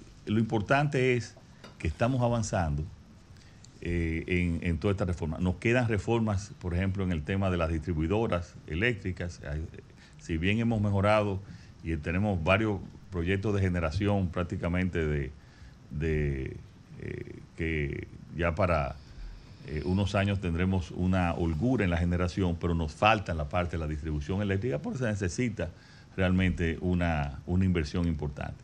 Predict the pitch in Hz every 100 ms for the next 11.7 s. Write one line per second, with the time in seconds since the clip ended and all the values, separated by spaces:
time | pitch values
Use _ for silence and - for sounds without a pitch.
0 | - - - - 147 165 151 156 123 131
1 | 113 107 139 147 143 113 123 127 117 117
2 | 117 120 131 135 127 107 92 82 78 -
3 | - - 85 107 104 104 98 113 120 117
4 | 98 107 95 101 87 92 - - 95 104
5 | 110 104 101 - 101 104 95 90 85 80
6 | - 104 98 95 135 156 156 135 123 98
7 | 87 73 - - - 80 - 104 117 117
8 | 120 120 123 120 - 117 123 123 107 -
9 | - - - - 101 90 117 120 113 107
10 | 101 92 80 80 - 85 95 95 90 85
11 | 95 117 107 117 117 123 95